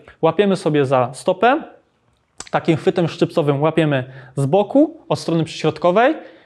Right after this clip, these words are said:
łapiemy mięsień i staramy się go pociągnąć lekko w dół i poprzez pracę ze stopą rozluźniamy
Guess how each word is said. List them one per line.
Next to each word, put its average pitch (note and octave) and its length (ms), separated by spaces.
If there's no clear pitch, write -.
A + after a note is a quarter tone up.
łapiemy E3 400
mięsień F3 420
i D#3+ 60
staramy E3+ 340
się D#3+ 120
go D3+ 300
pociągnąć D#3+ 540
lekko E3 500
w D#3+ 100
dół C#4 340
i F#3 80
poprzez A3 480
pracę F3 320
ze C#3 120
stopą F#3 460
rozluźniamy D3+ 840